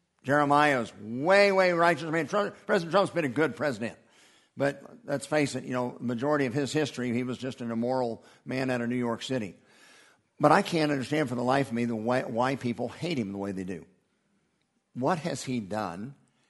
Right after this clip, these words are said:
that would cause him to be hated? Been president for four years.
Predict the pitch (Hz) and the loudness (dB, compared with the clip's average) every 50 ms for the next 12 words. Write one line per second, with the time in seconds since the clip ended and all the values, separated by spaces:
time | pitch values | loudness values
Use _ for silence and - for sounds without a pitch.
0 | _ _ - 113 127 127 139 127 - - 120 104 98 104 113 113 - 120 127 127 | _ _ -10 -8 -8 -8 -8 -12 -10 -6 -4 -2 -2 -2 -4 -6 -8 -8 -8 -8
1 | 131 151 165 156 127 - - 233 196 107 - - _ _ _ _ _ _ _ _ | -8 -8 -8 -8 -6 -6 -4 -4 -6 -6 -10 -14 _ _ _ _ _ _ _ _
2 | _ _ _ _ _ _ _ _ _ _ _ _ _ _ _ _ _ _ _ _ | _ _ _ _ _ _ _ _ _ _ _ _ _ _ _ _ _ _ _ _
3 | - 120 123 117 - 135 160 175 143 156 143 - 110 101 - 131 139 139 131 123 | -10 -8 -8 -6 -2 -2 -2 0 -2 -4 -8 -10 -12 -8 -4 -2 0 0 0 2
4 | 135 170 185 151 156 156 - | 2 2 0 0 -2 -6 -10